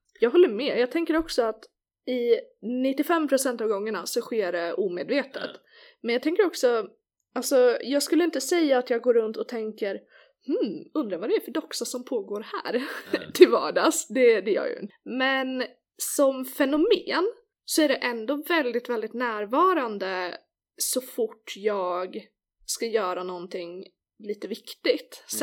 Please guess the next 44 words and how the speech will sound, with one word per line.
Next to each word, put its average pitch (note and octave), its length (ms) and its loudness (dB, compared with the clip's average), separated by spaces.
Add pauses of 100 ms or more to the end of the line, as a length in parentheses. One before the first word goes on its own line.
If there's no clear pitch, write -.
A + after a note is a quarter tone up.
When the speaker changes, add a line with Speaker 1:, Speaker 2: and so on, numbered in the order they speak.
Speaker 1:
Särskilt B3 220 -2
då G3+ 100 0
om F3+ 80 -6
det E3+ 60 0
är E3+ 80 -4
professionellt. - 720 -8
Speaker 2:
Ja. - 160 -8 (600)
Speaker 1:
Om G3+ 120 -4
jag A#3 100 -2
ska C4 100 -2
träffa C4+ 260 0
en C4+ 180 0
ny F3 300 -4
grupp - 540 -2
eller F#3+ 220 -2
om F#3 100 -6
jag F#3+ 100 -6
ska F#3+ 540 -4 (200)
hålla A3 200 2
i - 20 0
en F#3+ 80 -4
utbildning, F#3 800 -4
om F#3+ 120 -10
jag F#3 100 -10
ska - 180 -8 (840)
på - 80 -4
ett G#3 80 -12
möte, F3+ 560 -6 (380)
liksom C#4+ 280 -2
såna C#4+ 240 0
Speaker 2:
Ja. C4 40 -2
Speaker 1:
saker. - 380 -4 (680)
Då B3 260 6
finns F#4+ 540 2
det D#4 80 2
nog G#3+ 380 -2
ändå F#3 720 -2 (120)
nästan A#3 360 -4
alltid A#3 240 -4
en G3 60 -6
tanke B3 400 -2
i B3 40 2
förväg A#3+ 540 0
med, F#3+ 220 -4